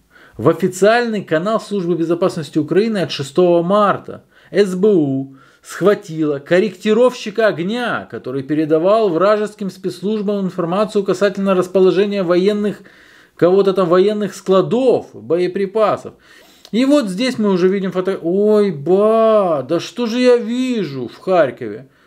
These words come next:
За Русь, Харьков, да? Да, это абсолютно та же самая фотография. И вот, это никакие не визитки, это карта партии Шария, которую мог заказать любой,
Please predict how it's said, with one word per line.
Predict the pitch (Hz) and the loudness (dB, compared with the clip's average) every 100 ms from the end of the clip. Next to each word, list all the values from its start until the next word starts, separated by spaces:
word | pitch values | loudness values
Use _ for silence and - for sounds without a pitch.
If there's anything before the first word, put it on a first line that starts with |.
| - | -6
За | 127 143 226 | -2 2 4
Русь, | 233 269 277 262 - | 4 2 2 0 -2
Харьков, | - 262 262 254 - 117 104 | -2 0 2 0 -2 -4 -4
да? | 110 170 196 - _ _ - | -2 -2 -4 -8 _ _ -12
Да, | 135 190 143 107 | 0 2 4 2
это | 190 - 120 110 | -4 -8 -12 -14
абсолютно | - 147 139 117 110 | -8 -8 -8 -10 -10
та | 143 | -8
же | 120 120 | -6 -8
самая | 131 123 135 | -8 -8 -8
фотография. | 151 170 180 226 269 220 214 - - - | -8 -6 -2 -2 -2 -8 -10 -14 -20 -4
И | 117 | 2
вот, | 131 190 214 - _ _ _ _ _ | 4 4 2 -6 _ _ _ _ _
это | - 143 | -10 -4
никакие | 135 135 143 | -4 -2 -2
не | 123 | -2
визитки, | 120 131 170 202 - | -2 -2 -4 -6 -8
это | - - | -8 -8
карта | - 135 120 - | -4 -4 -4 -8
партии | - 110 - 107 | -8 -10 -8 -8
Шария, | - 113 135 131 | -6 -4 -4 -6
которую | - 104 | -6 -6
мог | 101 95 | -4 -4
заказать | 90 98 95 120 92 | -6 -6 -6 -6 -6
любой, | 90 95 | -6 -6